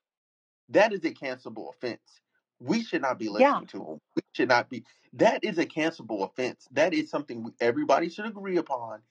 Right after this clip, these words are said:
Speaker 1: and we should be, everybody be on the same page. And, but even then, I know people that still to this day support him. I'm like, "What is
Speaker 2: Wow.
Speaker 1: wrong?"
Speaker 2: Yeah,
Speaker 1: I'm
Speaker 2: no
Speaker 1: like
Speaker 2: kidding.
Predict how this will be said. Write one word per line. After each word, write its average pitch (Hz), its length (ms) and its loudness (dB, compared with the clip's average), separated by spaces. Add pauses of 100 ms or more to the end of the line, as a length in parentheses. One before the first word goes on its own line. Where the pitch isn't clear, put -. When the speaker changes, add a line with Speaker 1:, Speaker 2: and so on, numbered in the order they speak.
(300)
Speaker 1:
and 104 220 -4
we 101 120 -6
should 117 200 -8
be, 110 240 -6 (180)
everybody 113 460 4
be 101 140 -10
on 98 120 -4
the 101 60 -8
same 90 260 -12
page. - 380 -14
And, 156 160 2
but 156 260 2
even 160 540 -6
then, 156 380 -2 (360)
I 185 160 6
know 175 200 8
people 131 500 -4 (220)
that 135 180 0
still 175 300 4
to 147 100 -8
this 127 180 -4
day 127 240 6
support - 640 0 (140)
him. 104 220 -6
I'm 156 220 2
like, 127 280 0 (420)
"What 175 320 -2
is 196 200 4
Speaker 2:
Wow. 190 120 6
Speaker 1:
wrong?" 180 260 4 (1080)
Speaker 2:
Yeah, 190 220 0
Speaker 1:
I'm - 20 2
Speaker 2:
no 185 140 2
Speaker 1:
like 135 100 0
Speaker 2:
kidding. 165 320 -6